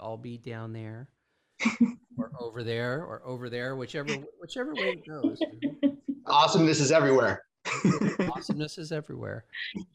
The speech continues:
Speaker 1: And, uh, so thank you so much for being here. And remember, everybody, we're creating a new tomorrow today.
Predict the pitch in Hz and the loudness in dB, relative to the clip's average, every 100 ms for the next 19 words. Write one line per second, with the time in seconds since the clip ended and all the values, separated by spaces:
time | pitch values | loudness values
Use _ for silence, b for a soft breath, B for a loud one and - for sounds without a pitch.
0 | _ _ - 117 113 110 107 120 113 110 | _ _ -8 -6 -4 -6 -6 -6 -4 -6
1 | 113 - 127 - 165 170 165 - 151 139 | -8 -8 -8 -4 -6 -4 -6 -6 -6 -4
2 | 131 - 110 117 110 107 104 104 107 110 | -4 -6 -8 -6 -4 -4 -6 -6 -6 -6
3 | 110 123 123 151 214 156 117 113 107 95 | -6 -2 -2 0 -2 -6 -6 -6 -6 -8
4 | 92 101 - - _ _ _ _ _ _ | -10 -10 -16 -20 _ _ _ _ _ _
5 | _ _ _ _ 123 - - 190 262 240 | _ _ _ _ -14 -10 -2 0 0 0
6 | 151 165 160 165 139 135 135 - 147 165 | 0 0 -2 -6 -2 0 -2 -6 -6 -6
7 | - - | -8 -16